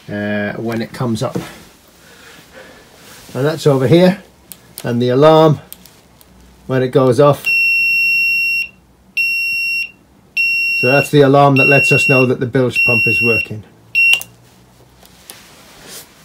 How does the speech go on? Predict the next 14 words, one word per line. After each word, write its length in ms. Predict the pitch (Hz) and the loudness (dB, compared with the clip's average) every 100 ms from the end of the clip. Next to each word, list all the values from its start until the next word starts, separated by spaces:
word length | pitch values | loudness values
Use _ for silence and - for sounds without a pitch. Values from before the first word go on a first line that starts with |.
| - - - - _ - - - - - - - - | -20 -20 -20 -20 _ -20 -20 -20 -10 -8 -8 -12 -14
But 400 | 110 147 160 143 | 0 4 4 2
we 100 | 160 | 0
tested 380 | - 226 220 170 | 4 4 4 2
it 100 | 165 | 4
yesterday 540 | 170 175 151 123 131 127 | 4 4 2 2 2 2
and 240 | 139 139 | 0 4
it 220 | 139 131 | 4 2
wasn't 720 | - 127 131 160 175 156 160 | -4 -2 2 6 6 6 4
putting 320 | 143 160 143 143 | 4 2 4 2
out 160 | 135 | 2
very 220 | 131 131 | 2 2
much, 280 | 127 120 - | 2 0 -4
much 360 | 113 139 131 - | -6 -2 -2 0
water. 440 | 117 117 107 101 | 2 2 2 -6